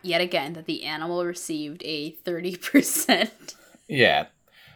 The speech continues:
Speaker 2: The idea that this movie <laughs> is worse than The Animal is in-, just incredible.
Speaker 1: Yeah. How much
Speaker 2: Like
Speaker 1: did you say the audience liked it?
Speaker 2: Fifty-five percent.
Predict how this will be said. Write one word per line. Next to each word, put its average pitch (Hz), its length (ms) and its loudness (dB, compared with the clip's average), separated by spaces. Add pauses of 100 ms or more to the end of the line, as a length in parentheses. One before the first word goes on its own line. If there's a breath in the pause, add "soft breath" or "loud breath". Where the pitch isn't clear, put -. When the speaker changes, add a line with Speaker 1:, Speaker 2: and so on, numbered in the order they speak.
(140 soft breath)
Speaker 2:
The 143 140 8
idea 120 720 6
that 92 200 2
this 110 240 2
movie 104 460 -2 (140)
<laughs> - 160 -14
is 127 320 0
worse 156 320 4
than 170 220 4
The 156 120 6
Animal 95 560 4 (440)
is 107 460 0 (120)
in-, 85 360 -4 (240)
just - 320 -6 (380)
incredible. - 760 2 (120)
Speaker 1:
Yeah. 254 320 4 (100)
How 302 180 2
much 330 220 6
Speaker 2:
Like 170 180 6
Speaker 1:
did 349 100 0
you 349 80 6
say 330 280 0
the 320 320 4 (500)
audience 285 480 2
liked 285 220 0
it? - 240 -2 (520)
Speaker 2:
Fifty-five 110 500 6
percent. 104 400 -2